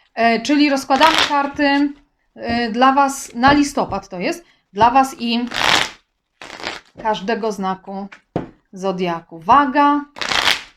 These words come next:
i wszystkie znaki od, od barana do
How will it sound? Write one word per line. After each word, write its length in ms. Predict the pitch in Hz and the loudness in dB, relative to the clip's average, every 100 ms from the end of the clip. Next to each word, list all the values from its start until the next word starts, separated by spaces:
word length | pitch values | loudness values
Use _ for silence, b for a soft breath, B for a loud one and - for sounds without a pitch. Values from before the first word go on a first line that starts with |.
| _ _ - | _ _ -16
i 80 | 208 | -4
wszystkie 540 | - 330 330 - 262 | 0 0 -2 -6 -6
znaki 540 | - 220 220 220 220 - | -2 0 -2 -4 -14 -8
od, 300 | 175 175 175 185 180 _ _ _ _ _ _ _ _ _ - | -6 -6 -8 -10 -12 _ _ _ _ _ _ _ _ _ -14
od 180 | 202 180 | -12 -6
barana 600 | 180 220 262 262 254 254 | 0 2 4 2 2 0
do 440 | 202 180 180 185 | 0 0 0 -2